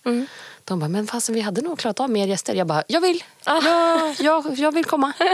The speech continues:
Speaker 1: <laughs>
Speaker 2: Så att jag bokade in tre personer, så nu ska vi få dit och käka brunch.
Speaker 1: Men om jag ringer och kanske frågar så kanske
Speaker 2: Kanske.
Speaker 1: tre personer till kan komma.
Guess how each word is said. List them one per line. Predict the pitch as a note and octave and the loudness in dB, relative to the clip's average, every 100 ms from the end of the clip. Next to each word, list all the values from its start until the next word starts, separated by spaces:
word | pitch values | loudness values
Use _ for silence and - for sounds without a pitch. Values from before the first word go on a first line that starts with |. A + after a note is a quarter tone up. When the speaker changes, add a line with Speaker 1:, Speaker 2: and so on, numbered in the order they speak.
| A#4+ | 2
Speaker 1:
<laughs> | A4+ - - | 0 -6 -6
Speaker 2:
Så | - | -2
att | G3+ G#3+ | 0 2
jag | G3 F#3 | 2 2
bokade | G3 G#3 B3 | 2 2 2
in | E4+ | 2
tre | D3 | 0
personer, | C3+ C3+ C#3 | -2 -2 0
så | - - | 0 0
nu | G3+ | 0
ska | F3 E3 | -2 -2
vi | |
få | D#3 D#3+ | -2 -4
dit | D3+ | -4
och | - | -8
käka | - | -12
brunch. | - D#3+ | -8 0
Speaker 1:
Men | C#4 C4 B3+ | 2 2 2
om | B3 | 2
jag | B3 | 2
ringer | D#4+ A#3 | 2 0
och | G3+ | 0
kanske | - G#3 | -2 -4
frågar | G3 A3+ A3+ A#3+ | -2 -2 0 -2
så | F#3+ | -2
kanske | G3+ G3 G3 G3 - - | -4 -2 -4 -6 -12 -8
Speaker 2:
Kanske. | D3 B2 C4+ - - | -6 -4 -8 -16 -14
Speaker 1:
tre | - A3 | -6 -4
personer | - G#3 | -2 -2
till | G3 - | -2 -4
kan | - | -6
komma. | - - | -10 -10